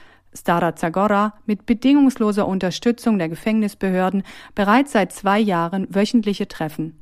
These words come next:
Dort können interessierte Gefangene gemeinsam die Schriften von Falun Dafa lesen und an Übungskursen teilnehmen.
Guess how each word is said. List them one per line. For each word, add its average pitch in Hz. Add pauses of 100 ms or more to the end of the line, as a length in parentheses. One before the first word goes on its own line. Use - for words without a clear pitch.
(460)
Dort 220
können 208
interessierte 196
Gefangene 180
gemeinsam 175
die 208
Schriften 190
von 170
Falun 165
Dafa 151
lesen 180 (320)
und 247
an 269
Übungskursen 175
teilnehmen. 151